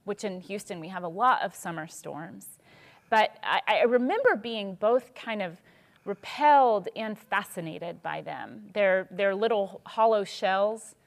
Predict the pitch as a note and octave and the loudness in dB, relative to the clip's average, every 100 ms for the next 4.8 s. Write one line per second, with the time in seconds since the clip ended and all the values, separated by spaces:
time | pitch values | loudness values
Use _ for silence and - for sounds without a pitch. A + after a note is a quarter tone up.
0 | _ - G#3+ - - B3 - A3+ F#3 G3 | _ -6 -4 -4 -2 -4 -4 -4 -2 -4
1 | F#3 F3 E3+ - - - _ _ _ _ | -6 -10 -8 -12 -12 -18 _ _ _ _
2 | _ _ G#3+ G#3 G3 F#3+ F#3 - - F#3 | _ _ -2 0 0 0 -6 -12 -2 0
3 | F3+ F#3+ F3+ - C4 - A3+ F3+ - - | 0 -2 -4 -2 -2 2 2 2 0 -10
4 | A3 A#3 A3+ A3 A3 - F3+ E3+ | -4 -2 -2 -4 -6 -6 -4 -4